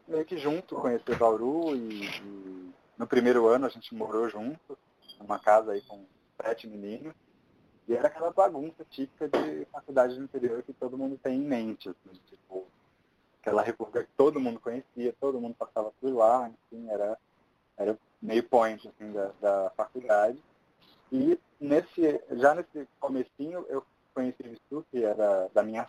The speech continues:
sala, e aí no primeiro dia de aula eu já chamei ele pra morar comigo, ele deve ter me achado meio louco, e aí depois uns dois dias ele,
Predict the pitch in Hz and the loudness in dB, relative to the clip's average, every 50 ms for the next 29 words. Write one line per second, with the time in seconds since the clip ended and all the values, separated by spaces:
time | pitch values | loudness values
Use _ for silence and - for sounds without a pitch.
0 | _ - 117 107 113 131 160 - _ _ _ _ _ _ _ _ _ _ _ _ | _ 2 4 6 6 6 4 2 _ _ _ _ _ _ _ _ _ _ _ _
1 | _ _ _ _ _ - 107 110 123 127 135 127 123 131 143 156 151 151 139 139 | _ _ _ _ _ -2 0 0 2 4 4 6 6 6 6 4 0 -2 2 4
2 | 127 117 127 131 139 147 - - 147 139 135 135 - - 135 139 135 131 131 127 | 6 6 6 4 0 -6 -10 -8 -4 -4 -4 -4 -6 -10 -6 -4 -2 0 0 -2
3 | 127 131 - _ - 127 120 113 113 117 131 135 143 135 117 117 113 - _ _ | -2 -6 -8 _ -12 -12 -10 -8 -6 -6 -6 -6 -6 -6 -6 -6 -10 -12 _ _
4 | _ - 107 101 - - 110 107 - - 110 107 104 107 107 107 101 101 101 98 | _ -8 -8 -8 -8 -6 -10 -8 0 0 0 2 0 -2 -4 -6 -4 -2 0 2
5 | 110 131 131 _ _ - 135 117 107 104 104 101 107 - - 113 113 120 113 - | 2 2 0 _ _ -8 -6 -4 -2 -2 -2 -4 -6 -2 -2 -2 -2 -2 -4 2
6 | - 113 110 110 107 - 98 104 113 113 120 123 120 123 117 | 2 4 4 4 0 -2 -4 -2 -2 0 0 0 0 -2 -4